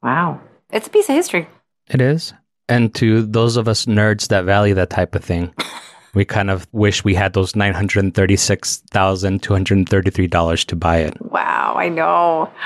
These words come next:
Speaker 1: <gasps> That's insane.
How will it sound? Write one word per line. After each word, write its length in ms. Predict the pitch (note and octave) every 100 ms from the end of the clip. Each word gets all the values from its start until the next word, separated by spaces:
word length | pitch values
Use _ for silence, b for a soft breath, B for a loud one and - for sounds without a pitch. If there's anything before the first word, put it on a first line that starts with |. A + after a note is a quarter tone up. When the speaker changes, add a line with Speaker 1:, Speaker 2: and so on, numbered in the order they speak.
| -
Speaker 1:
<gasps> 1300 | G#3+ G#3 F3+ - - - - - - - - _ _
That's 260 | - C#3+ -
insane. 440 | D3+ - - C3+